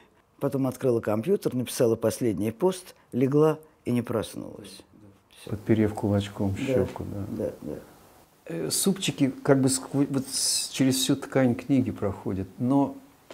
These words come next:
Speaker 2: огорчило, знаете что, нет рецептов.
Speaker 1: Так, щас я вам открою ужасный секрет.
Speaker 2: Да.
Speaker 1: Дело в том, что, э, мы жили с Наташкой неподалёку всегда. Она ж здесь жила на Соколе, а я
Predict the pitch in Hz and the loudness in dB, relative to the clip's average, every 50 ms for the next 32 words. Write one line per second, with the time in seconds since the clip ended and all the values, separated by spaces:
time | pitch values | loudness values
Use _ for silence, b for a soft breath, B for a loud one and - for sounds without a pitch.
0 | - - - 120 110 120 117 107 - - - - 220 220 185 135 113 110 135 165 | -8 -4 -2 0 2 2 2 0 0 -2 0 0 2 2 2 2 2 2 2 2
1 | 180 170 - 123 - - - - - 101 90 82 - - 113 120 135 139 135 139 | 2 0 -2 -6 -8 -8 -10 -6 -4 -2 -2 -2 -2 -2 -2 0 0 -2 -2 -6
2 | 135 131 - - - - 82 - - - b b b b b b B B B B | -8 -8 -8 -8 -8 -8 -8 -8 -12 -20 b b b b b b B B B B
3 | B B B B B B B B _ 117 101 - - - 151 135 - 147 139 135 | B B B B B B B B _ -6 -4 -2 0 2 2 2 2 2 0 0
4 | 139 131 127 - - 147 151 147 135 127 120 135 131 131 - 139 233 - 135 - | 0 0 -2 -2 0 2 4 4 4 4 4 2 2 2 2 0 -2 -2 -4 -6
5 | - - - - - - - - 110 113 98 87 90 87 B B B B - 131 | -6 -8 -10 -10 -12 -10 -6 -2 -2 0 -2 -2 -4 -8 B B B B -2 0
6 | 151 170 170 143 - - 160 143 - - - 143 120 - - - _ _ _ - | 2 2 2 2 0 -2 -2 -2 -2 -4 -2 -2 -2 -4 -6 -12 _ _ _ -10
7 | 117 123 123 110 - - 147 147 151 156 165 160 147 131 - 151 143 135 156 131 | -8 -6 -6 -8 -4 -2 0 0 2 2 2 2 0 0 0 -2 0 0 0 0
8 | - - 143 135 - - 127 131 135 135 135 160 147 165 175 233 202 - - 120 | 0 0 -2 -4 -4 -6 -4 -2 -2 -2 0 4 6 6 8 6 6 4 2 -2
9 | - - 160 156 156 143 113 110 123 120 123 139 131 127 123 123 123 117 117 110 | -2 -2 0 2 2 2 2 2 0 -2 -2 -2 -2 -2 -2 0 0 2 2 2
10 | 110 123 127 - - 311 285 - 135 95 73 65 62 - b b b b b b | 2 0 -2 -2 -2 -4 -2 0 -2 0 0 -2 -6 -8 b b b b b b
11 | b b _ - 131 143 165 190 208 208 - | b b _ -2 0 2 4 4 4 4 2